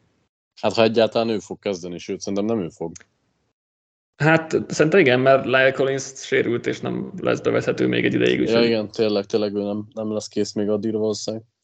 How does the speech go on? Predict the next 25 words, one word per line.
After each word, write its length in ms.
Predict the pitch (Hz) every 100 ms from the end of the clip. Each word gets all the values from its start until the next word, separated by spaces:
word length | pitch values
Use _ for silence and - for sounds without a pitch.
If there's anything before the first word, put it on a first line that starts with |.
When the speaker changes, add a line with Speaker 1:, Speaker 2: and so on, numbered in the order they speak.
| -
Speaker 1:
Ja, 160 | 107
így 140 | 110 113
jogos. 360 | 107 104 -
Speaker 2:
Úgyhogy 240 | 62 - - - _ _ _ _ _ _ _ _ _ _ _ _ _ - - _ _ _ _ _ _ _ _
Na 100 | 135
akkor 120 | 160
defense. 440 | 160 117 110 - - _ _ _ _ _ _ _ _
Nagy 180 | - 151
változása 440 | 139 127 135 127 131
itt, 220 | 131 -
itt 140 | 143 -
sem 160 | 156
volt. 260 | 165 214 - - _ _ _ _ _
Safety-ben 760 | - 107 - - - - 104
egyedül. 600 | - - 143 143 151 - _ _ _ _ _ _ _ _ _
Milyen 160 | 127
nagy 120 | 127 127
szerencséjükre 640 | - 123 120 131 123 127
Lou 240 | 123 117 110 _
Anarumo 640 | 113 113 117 117 117 113 - -
maradt 260 | - 110 110
még 280 | 113 107 - _ _ _
koordinálni, 520 | 123 123 139 151 151
úgyhogy 240 | - -
tényleg 320 | - - -